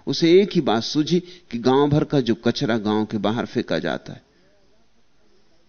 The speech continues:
वही ढोया जा सकता है महल तक, उतने रुपयों में सिर्फ ढुआई लगेगी। उसने सारा गांव का कचरा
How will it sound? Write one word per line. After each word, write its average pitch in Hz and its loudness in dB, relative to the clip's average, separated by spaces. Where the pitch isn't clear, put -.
वही 208 6
ढोया 196 8
जा 208 6
सकता 220 0
है 190 2
महल 170 4
तक, - -2
उतने 208 4
रुपयों 135 6
में 131 2
सिर्फ 170 -2
ढुआई 147 2
लगेगी। 104 -6
उसने 117 -2
सारा 143 0
गांव 113 2
का 104 -2
कचरा 123 -2